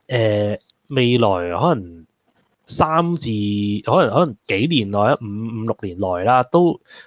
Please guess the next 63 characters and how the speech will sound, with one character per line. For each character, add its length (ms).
嗰 120
個 140
發 240
展 260
會 140
係 140
好 180
迅 280
速 220
咯。 140
咁 200
同 180
埋 240
即 100
係 60
加 160
上 240
Amazon 400
佢 160
自 100
己 300
咁 100
樣 180
去 80
推 320
啦， 280
你 60
又 100
有 200
咁 200
多 120
其 120
他 140
唔 100
同 180
嘅 240
人 240
去 100
做 120
嘗 220
試 160
呢 100
件 160
事 160
啦， 260
我 240
覺 60
得 80
會 240
係 220
嚟 200
緊 480
呢 180
幾 140
年 200
會 140
開 180
始 60
流 160
行 140
嘅 280
嘢 20
嚟， 40